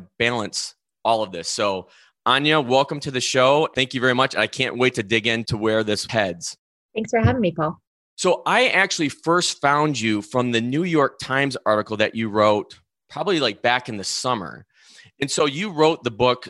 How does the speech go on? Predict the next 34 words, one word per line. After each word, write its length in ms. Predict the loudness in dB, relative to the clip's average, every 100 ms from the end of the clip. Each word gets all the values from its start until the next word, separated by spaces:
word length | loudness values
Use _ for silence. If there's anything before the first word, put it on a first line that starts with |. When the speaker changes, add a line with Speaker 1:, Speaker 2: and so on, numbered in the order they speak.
| -10
Speaker 1:
Screen 440 | -8 -2 0 0
Time, 340 | 0 0 0
and 100 | 0
we'll 100 | 0
get 160 | 0 0
into 160 | 0 2
that 340 | 2 2 0 0
as 200 | -2 0
our 100 | -4
conversation 640 | -4 -6 -4 -4 -4 -2
goes 200 | -2 -2
along. 520 | -2 2 2 2 -2 -12 -20 -20 _
But 140 | -2 2
what 200 | 0 0
really 320 | 0 4 2
interested 540 | 2 -2 -2 -6 -6
me 320 | -6 -4 -6 -6
was 240 | -4 -4
the 120 | -6
title 480 | -8 -2 0 0 -2
of 100 | -2
that 140 | 0 2
article 320 | 2 0 -2
that 140 | -2 -2
you 120 | -4
wrote, 280 | 0 0 0
where, 360 | 0 2 -2 -10 _ _ _
"Here 120 | -2
you 220 | 0 2 4
are, 180 | 4
the 80 | 4
screen 300 | -2 -4 -6
time 280 | -2 -2 0
expert," 540 | 0 -2 -4 -2 -2